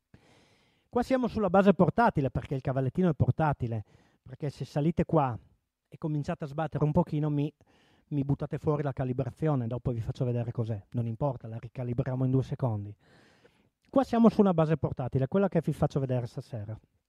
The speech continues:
Riassumendo, come funziona? Allora, funziona così.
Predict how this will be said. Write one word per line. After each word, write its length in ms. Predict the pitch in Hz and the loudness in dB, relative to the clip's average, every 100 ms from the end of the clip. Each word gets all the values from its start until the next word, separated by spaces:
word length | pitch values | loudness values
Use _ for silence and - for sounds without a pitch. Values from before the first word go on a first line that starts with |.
| _ _ _ _ _ _ _ _ _ _ _ _ _ _ _ _ _ _ _ _ _ _ _ _ _ | _ _ _ _ _ _ _ _ _ _ _ _ _ _ _ _ _ _ _ _ _ _ _ _ _
Riassumendo, 720 | 175 269 277 - 220 165 147 | -4 0 2 2 2 4 2
come 220 | 151 269 | 4 4
funziona? 580 | 269 247 202 160 123 117 113 - - _ _ _ _ _ | 4 0 0 -2 -2 -6 -12 -18 -20 _ _ _ _ _
Allora, 340 | - 202 156 139 | 0 4 4 4
funziona 400 | 208 202 233 226 | 0 0 0 -2
così. 340 | 190 151 127 | -6 -10 -10